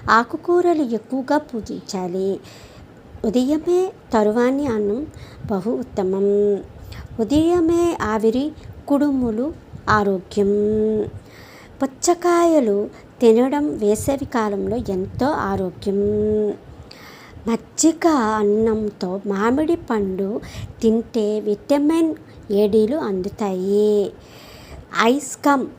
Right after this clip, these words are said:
ఫ్రిడ్జ్ నీళ్ళ కంటే మట్టి కుండలో నీ-, మట్టి కుండలో నీళ్ళు, చల్ల నీళ్ళు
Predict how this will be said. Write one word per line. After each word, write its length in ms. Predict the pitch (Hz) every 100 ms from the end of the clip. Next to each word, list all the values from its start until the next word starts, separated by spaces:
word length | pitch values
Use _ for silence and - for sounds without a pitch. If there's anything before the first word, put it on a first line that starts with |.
| -
ఫ్రిడ్జ్ 360 | - 233 - - - -
నీళ్ళ 320 | 220 240 262
కంటే 520 | 285 240 202 180 - 208
మట్టి 440 | 196 214 - 349
కుండలో 560 | 330 349 330 320 311 302
నీ-, 480 | 285 269 247 240 220 - 202 208
మట్టి 280 | 202 202 269
కుండలో 500 | 294 285 277 285 285
నీళ్ళు, 360 | 269 233 220 226
చల్ల 360 | - 190 190 214
నీళ్ళు 460 | 226 208 202 196